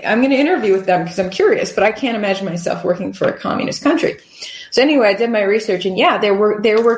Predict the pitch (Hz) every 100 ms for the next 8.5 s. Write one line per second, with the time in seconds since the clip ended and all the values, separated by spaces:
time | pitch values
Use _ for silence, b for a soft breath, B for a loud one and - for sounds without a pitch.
0 | 233 233 240 226 220 214 202 202 196 196
1 | - 175 175 170 - 220 240 - 311 320
2 | 240 208 220 220 220 202 190 196 220 -
3 | B B B - 202 220 240 - - 180
4 | 180 180 160 165 170 - 220 226 202 180
5 | 190 185 202 - 196 196 185 190 - 190
6 | 185 185 175 180 170 165 160 170 185 180
7 | 185 185 180 180 175 175 233 - 208 -
8 | 185 170 160 170